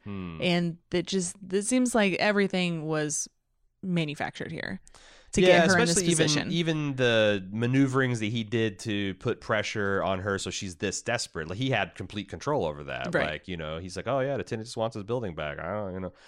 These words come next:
Speaker 1: Um, I, I wonder if, like, they have been engineering this to make this happen. I don't know why you would do something like that, but,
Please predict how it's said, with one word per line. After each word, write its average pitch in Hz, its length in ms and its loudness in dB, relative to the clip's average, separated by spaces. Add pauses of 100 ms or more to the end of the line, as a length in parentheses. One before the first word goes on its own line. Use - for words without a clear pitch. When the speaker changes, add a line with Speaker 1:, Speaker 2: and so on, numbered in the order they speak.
(340)
Speaker 1:
Um, 107 680 2
I, 120 380 0
I 117 140 2
wonder 113 500 2
if, 92 160 -2
like, 92 240 0
they 92 600 0 (100)
have 87 560 -2
been 90 160 -4
engineering 98 600 -4
this 82 360 -4
to - 100 -12
make 85 200 -4
this 80 120 -10
happen. 95 240 -2
I 104 80 -4
don't 117 200 0
know 120 80 0
why 92 640 0 (260)
you 123 180 -6
would 123 220 -2
do 131 220 -2
something 139 680 -4
like 127 240 0
that, 147 460 -2
but, 92 600 -4